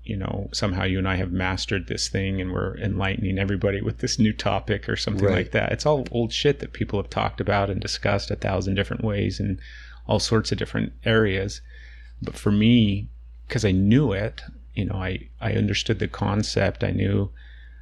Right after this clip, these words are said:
Speaker 1: but to really have the, um, it was like having the experience in my own life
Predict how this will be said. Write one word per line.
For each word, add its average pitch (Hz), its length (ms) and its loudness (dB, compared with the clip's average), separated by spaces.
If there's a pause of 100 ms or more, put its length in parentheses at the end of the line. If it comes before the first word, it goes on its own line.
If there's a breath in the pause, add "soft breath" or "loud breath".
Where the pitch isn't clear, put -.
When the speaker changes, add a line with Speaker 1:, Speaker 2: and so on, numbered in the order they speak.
(340 loud breath)
Speaker 1:
but - 200 -2
to 104 100 2
really 104 340 2
have 101 400 -2
the, 98 280 0
um, 95 540 -2 (880)
it 117 40 4
was 95 140 2
like 104 160 2
having 101 360 2
the 95 120 0
experience 95 560 0
in 101 80 -2
my 95 140 0
own 90 160 -2
life - 400 -4